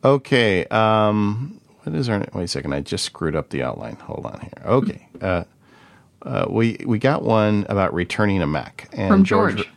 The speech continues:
Speaker 2: Yeah.
Speaker 1: Yeah. George wrote in. Not George Starcher. Another George. Uh, but anyway, so he was talking about returning a Mac to his girlfriend's old, uh, G five iMac. And, uh, he said they weren't set up to accept old computers.
Speaker 2: Hmm.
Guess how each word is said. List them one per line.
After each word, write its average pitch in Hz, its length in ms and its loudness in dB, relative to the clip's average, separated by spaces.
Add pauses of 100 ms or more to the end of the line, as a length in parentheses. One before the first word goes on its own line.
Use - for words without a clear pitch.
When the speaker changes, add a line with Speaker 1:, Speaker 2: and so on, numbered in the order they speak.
Speaker 2:
Yeah. 90 260 0
Speaker 1:
Yeah. 82 380 0
George 104 240 0
wrote 82 160 0
in. 76 280 -2
Not 101 200 0
George 98 260 -2
Starcher. 80 400 -2
Another 80 260 -2
George. - 480 -12 (240)
Uh, 69 220 -4 (160)
but 127 100 2
anyway, 147 240 4
so 131 140 2
he 143 100 4
was 156 80 -2
talking 147 260 0
about 117 180 4
returning 110 360 2
a 98 80 2
Mac 92 400 0
to 85 540 0 (400)
his 101 140 -4
girlfriend's 110 400 0
old, 98 380 0
uh, 78 180 -2
G 98 180 -4
five 87 300 0
iMac. 80 400 -2 (260)
And, 85 420 -2
uh, 73 220 -2 (260)
he 101 80 -12
said 113 300 -4 (340)
they 95 200 -2
weren't 90 240 -2 (220)
set 107 220 0
up 104 200 0
to 117 140 -2
accept - 400 -2
old 87 220 -6
computers. - 640 -12 (840)
Speaker 2:
Hmm. 190 340 4